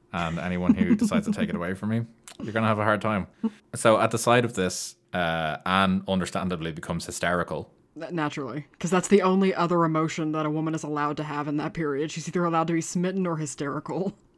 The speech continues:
Speaker 1: D-, look, you know, I'm here just to tell the story. You know, just because it's the truth doesn't mean, you know,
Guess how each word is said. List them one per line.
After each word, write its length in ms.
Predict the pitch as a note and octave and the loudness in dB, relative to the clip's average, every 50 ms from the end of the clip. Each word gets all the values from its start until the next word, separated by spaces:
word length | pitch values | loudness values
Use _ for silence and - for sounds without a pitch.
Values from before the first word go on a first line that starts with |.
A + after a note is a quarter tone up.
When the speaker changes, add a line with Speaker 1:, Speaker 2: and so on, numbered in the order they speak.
| _ _ _ _ _ - F#3 | _ _ _ _ _ -20 -20
Speaker 1:
D-, 80 | - - - _ | -20 -20 -16 _
look, 320 | G2+ G2+ A#2+ B2 C3 - - - - - - | -8 -6 -6 -6 -6 -10 -18 -18 -16 -10 -6
you 60 | G#2 | -2
know, 160 | G#2 G2+ G2 - | -2 0 0 0
I'm 300 | - G2 G#2 A2+ A#2 G#2+ | 0 0 0 0 -2 -2
here 240 | G#2 A#2+ A#2+ A#2+ | -2 0 0 0
just 220 | A2 - A2+ - - | -2 -4 -6 -10 -10
to 60 | - | -6
tell 220 | - G#2+ F#2 F2+ | -2 -2 0 0
the 80 | - - | -2 -4
story. 460 | - - F2+ G#2 B2+ G#2 E2 D#2+ D#2 | -6 -4 -2 0 0 0 -2 -2 -4
You 60 | F#2 | -4
know, 180 | F2+ E2+ E2 E2 | -4 -2 -2 -4
just 220 | E2 G2 - - | -4 -6 -8 -10
because 240 | - - A2+ G#2+ G2+ | -4 -2 -2 -2 -2
it's 100 | F#2 - | -4 -8
the 140 | - - F#2+ | -10 -10 -8
truth 440 | - - F#2 F#2+ G2+ F#2 - - - | -6 -4 -4 -4 -4 -4 -8 -10 -8
doesn't 220 | - E2+ E2 - | -8 -6 -2 -2
mean, 460 | - F2 F2 E2+ E2+ E2 D#2+ D#2+ E2 - F#2 | 0 0 0 0 -2 -2 -4 -6 -8 -8 -6
you 60 | - | -4
know, 220 | - - D#4 - | 0 2 2 2